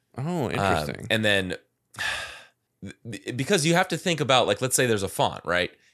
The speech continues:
Speaker 2: You've gotta have all these different character sets for different, uh, languages and all this stuff.
Speaker 1: Oh,
Speaker 2: And
Speaker 1: yeah, you got
Speaker 2: sometimes
Speaker 1: T T C. I've never, what's T T C?
Speaker 2: Um, True Type character? I don't know.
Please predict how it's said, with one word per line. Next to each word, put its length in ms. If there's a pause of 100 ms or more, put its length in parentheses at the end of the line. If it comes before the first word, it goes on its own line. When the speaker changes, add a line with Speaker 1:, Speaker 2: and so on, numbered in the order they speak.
(100)
Speaker 2:
You've 140
gotta 180
have 260
all 200
these 240
different 400
character 340
sets 280
for 120
different, 600 (320)
uh, 540 (840)
languages 800
and 100
all 120
this 120
stuff. 180
Speaker 1:
Oh, 40
Speaker 2:
And 140
Speaker 1:
yeah, 120
you 60
got 60
Speaker 2:
sometimes 220
Speaker 1:
T 120
T 220
C. 540
I've 140
never, 400
what's 340
T 200
T 180
C? 500 (600)
Speaker 2:
Um, 400 (100)
True 280
Type 260
character? 340
I 120
don't 120
know. 300